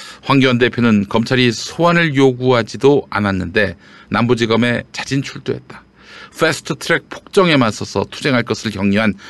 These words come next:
자신에게 책임이 있다. 검찰은 제목을 치고 거기서 멈추라고 주장을 했는데 검찰 수사 중단을 요구하면서 의원들의 방패막이를 자처한 것인데 조국 법무부 장관을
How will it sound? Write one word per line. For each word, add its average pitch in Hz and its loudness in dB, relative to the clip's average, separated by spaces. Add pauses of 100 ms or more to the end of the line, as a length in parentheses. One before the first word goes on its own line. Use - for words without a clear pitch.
(100)
자신에게 117 -6
책임이 - -10
있다. - -18 (520)
검찰은 117 0
제목을 127 -2
치고 - -6
거기서 104 -10
멈추라고 95 -8
주장을 - -14
했는데 - -18 (180)
검찰 110 0
수사 131 -2
중단을 117 2
요구하면서 101 0
의원들의 135 4 (280)
방패막이를 95 -2
자처한 92 -10
것인데 - -14 (440)
조국 113 -2
법무부 107 4
장관을 101 0